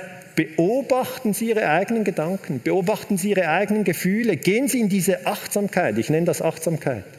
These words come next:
Die eigenen Gedanken und Gefühle beobachten und sich merken, dass man weder die Gedanken noch die Gefühle ist,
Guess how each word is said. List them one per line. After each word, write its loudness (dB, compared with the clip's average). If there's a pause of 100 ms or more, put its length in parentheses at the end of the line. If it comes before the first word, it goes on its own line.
(100)
Die -6
eigenen 0
Gedanken 0
und -2
Gefühle 0
beobachten 0
und 2
sich -2
merken, 2
dass 0
man 2
weder 2
die -4
Gedanken 2
noch 0
die -10
Gefühle 0
ist, -6